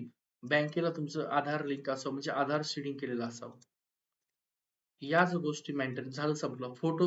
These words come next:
तुम्ही ऑनलाइन सुद्धा तुमचा फोटो काढू शकतात, या बाहेरचं काही नाही. आणि आता त्याचं टेन्शन घेऊ नका, डॉक्युमेंट माहेरचे आहेत की सासरचे आहेत, काही त्या ठिकाणी फरक पडणार नाही. माहेरचे असू द्या किंवा सासरचे असू द्या, कुठलाच त्या ठिकाणी फरक पडणार नाही.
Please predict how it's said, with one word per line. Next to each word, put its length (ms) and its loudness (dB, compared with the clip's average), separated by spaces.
तुम्ही 180 2
ऑनलाइन 380 4
सुद्धा 240 0
तुमचा 200 -4
फोटो 200 -4
काढू 240 0
शकतात, 400 -4
या 200 2
बाहेरचं 420 -2
काही 160 -6
नाही. 140 -6
आणि 380 -2
आता 280 -2
त्याचं 280 -4
टेन्शन 400 -2
घेऊ 160 -2
नका, 300 -4
डॉक्युमेंट 380 -2
माहेरचे 420 -2
आहेत 200 -2
की 80 -8
सासरचे 460 -4
आहेत, 100 -12
काही 320 2
त्या 80 2
ठिकाणी 300 -2
फरक 280 0
पडणार 300 -2
नाही. 180 -6
माहेरचे 400 -2
असू 180 -4
द्या 140 -2
किंवा 220 2
सासरचे 480 0
असू 180 -6
द्या, 120 -10
कुठलाच 500 -2
त्या 100 -4
ठिकाणी 320 -6
फरक 260 -6
पडणार 280 -6
नाही. 200 -12